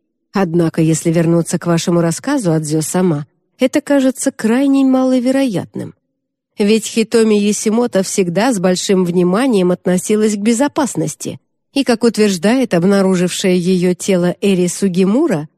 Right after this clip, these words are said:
никогда бы не забыла закрыть дверь на замок.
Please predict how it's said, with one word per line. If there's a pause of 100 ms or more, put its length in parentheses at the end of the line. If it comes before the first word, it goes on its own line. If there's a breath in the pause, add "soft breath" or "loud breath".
(320)
никогда
бы
не
забыла
закрыть
дверь
на
замок.